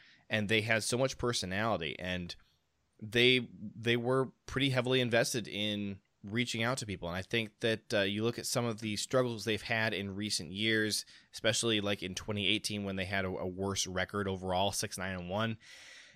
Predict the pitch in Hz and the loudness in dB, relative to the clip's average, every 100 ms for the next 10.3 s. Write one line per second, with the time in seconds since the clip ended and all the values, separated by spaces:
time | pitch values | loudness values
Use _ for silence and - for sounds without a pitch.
0 | - 98 98 95 92 87 92 90 87 87 | 0 4 6 4 0 -2 0 2 2 0
1 | 95 101 95 85 95 73 90 110 104 - | -2 -4 -4 -6 -8 -6 -4 -2 -2 -2
2 | 85 90 104 - 90 82 82 82 85 85 | 0 2 2 0 -4 -2 -4 -4 -4 -4
3 | 65 92 98 - 98 107 160 127 113 - | -4 -4 -6 -6 0 6 6 6 4 2
4 | 104 98 90 95 95 - _ _ - 127 | 2 0 -4 -4 -4 -10 _ _ 0 2
5 | 110 101 - 117 104 98 117 104 85 90 | 4 0 -4 -2 0 0 0 0 -2 -4
6 | 92 80 95 85 69 - - - - - | -6 -6 -6 -4 -4 -8 -10 -18 -20 -8
7 | 92 90 87 - 82 67 92 90 - - | -6 -6 -6 -6 -6 -4 -6 -6 -10 -20
8 | - - - - _ - 151 139 165 - | -20 -20 -20 -20 _ 4 4 6 4 2
9 | _ _ _ - - 147 113 131 139 135 | _ _ _ -20 -14 -8 2 4 4 4
10 | 131 127 | 6 6